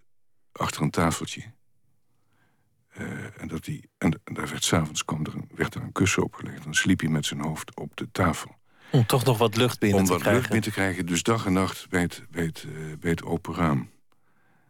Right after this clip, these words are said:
Speaker 1: En, eh, het verhaal eindigt met, eh, regels als al, eh, als... Als hij op zijn tafel zou kloppen...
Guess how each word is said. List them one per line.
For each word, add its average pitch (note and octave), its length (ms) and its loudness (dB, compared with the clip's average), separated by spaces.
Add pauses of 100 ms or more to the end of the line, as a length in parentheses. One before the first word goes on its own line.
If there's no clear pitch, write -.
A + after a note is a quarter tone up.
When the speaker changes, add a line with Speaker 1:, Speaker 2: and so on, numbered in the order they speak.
(500)
Speaker 1:
En, D2 420 -6
eh, C#2+ 500 2 (2000)
het - 160 -6
verhaal F2 280 4
eindigt F#2 420 2
met, F#2 380 0
eh, E2 280 -8
regels F2 420 -4
als E2 200 -2
al, D#2+ 200 -2 (140)
eh, - 120 -14 (140)
als... - 300 -10 (2250)
Als - 320 2
hij E2+ 240 4
op - 160 -4
zijn - 280 2
tafel F#2+ 380 2
zou D#2+ 200 -2
kloppen... F#2 500 0